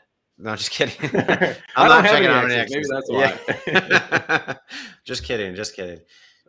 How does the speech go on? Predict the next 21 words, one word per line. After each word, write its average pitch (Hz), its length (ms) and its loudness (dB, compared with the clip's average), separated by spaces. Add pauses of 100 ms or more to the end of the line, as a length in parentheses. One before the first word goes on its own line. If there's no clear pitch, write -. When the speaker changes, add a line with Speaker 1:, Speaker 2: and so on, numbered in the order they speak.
(100)
Speaker 1:
All 92 80 -6
Speaker 2:
Uh, 104 80 -4
Speaker 1:
right. 80 220 -8 (180)
Speaker 2:
<laughs> 123 100 -16 (680)
Speaker 1:
All 143 80 4
right. 135 100 6
Last 170 260 0
question. 139 300 -2
Let's 131 120 -10
do 147 120 -12
one 139 140 -6
more 135 180 -6
question 113 580 -8
here. 113 420 -8 (120)
Let's - 220 -18
see. 98 340 -8
Um, 90 480 -6 (240)
from 113 160 -10
Oliver 143 320 -2
Thomas, 127 480 -8
question, 135 400 -8